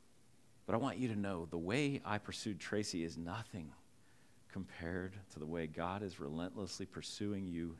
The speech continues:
today. If you're saved and you struggle with that assurance, rest in him. Know he won't give up on you. He will continue to lovingly re-, reassure you you are one of his children.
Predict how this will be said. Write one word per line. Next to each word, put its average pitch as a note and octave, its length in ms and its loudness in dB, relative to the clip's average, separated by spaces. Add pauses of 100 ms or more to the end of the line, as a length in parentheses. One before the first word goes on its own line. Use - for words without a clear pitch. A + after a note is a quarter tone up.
today. C#2+ 400 -2 (1700)
If - 140 2
you're B2+ 80 10
saved D#3+ 580 8
and B2 120 8
you G2+ 80 6
struggle C#3 420 8
with C#3+ 140 6
that C3+ 160 10
assurance, C#3+ 420 4
rest C3 420 4
in A#2 140 4
him. F2+ 220 -6 (1040)
Know E3+ 340 12
he G3 160 12
won't D#3+ 300 8
give E3 200 12
up F#3+ 220 12
on D3+ 240 12
you. G#2+ 300 8 (240)
He E3+ 100 10
will F#3+ 140 12
continue A3 680 10
to D#3 140 10
lovingly D3+ 680 12
re-, B2 160 8 (140)
reassure F#3+ 560 8
you F#3+ 200 8 (260)
you C#3 120 12
are D3+ 80 12
one D#3 220 12
of E3 80 10
his C#3 160 6
children. F#3 440 10